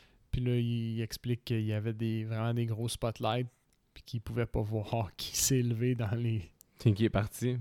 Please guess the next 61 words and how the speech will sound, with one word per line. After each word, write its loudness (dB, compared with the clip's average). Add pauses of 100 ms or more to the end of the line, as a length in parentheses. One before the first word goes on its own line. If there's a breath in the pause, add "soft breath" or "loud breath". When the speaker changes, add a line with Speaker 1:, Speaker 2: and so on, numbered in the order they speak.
Speaker 2:
Mais 8
Speaker 1:
quinze 6
personnes 6
qui 2
étaient 2
là. 4 (180)
Speaker 2:
c'est 0
vrai, 4
par 2
contre, 2
que 0
quand 4
tu -6
fais 4
du -6
théâtre, 4
non, 2
moi, 4
j'étais 0
en, 4
en, 4
Speaker 1:
Ouais. 4
Speaker 2:
toi, 2
t'étais -2
pas 4
en 6
art 4
dramatique, 2
là, 4
Speaker 1:
Non, 0
Speaker 2:
t'étais 4
en 4
Speaker 1:
non. 2
Speaker 2:
dessin, 2
pis 2
tout, 4
mais 4
moi, 4
j'étais 0
en 2
art 2
dramatique. 0
Puis -8
c'est 4
vrai, 6
par 2
contre, 2
que 2 (360)
des 0
fois, 4
la 4
lumière 2
est 0
tellement 4
forte 0 (340)
que 2
tu -4
vois 2
pas 4
la 0
salle. 0